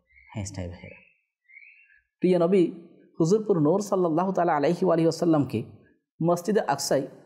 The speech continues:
নিয়ে যাওয়ার প্রসঙ্গে উলামায়ে কিরাম একটি হিকমত এভাবেই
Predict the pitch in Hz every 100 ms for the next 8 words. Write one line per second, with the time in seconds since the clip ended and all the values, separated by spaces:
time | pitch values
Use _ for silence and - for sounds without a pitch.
0 | _ - 151 160 156 147 165 135 - -
1 | - _ _ _ _ _ _ _ _ _
2 | _ _ _ 170 160 226 165 110 - -
3 | - _ _ - - 151 143 160 170 147
4 | 123 170 220 - - _ _ - 208 160
5 | 190 190 139 - - - - 135 185 160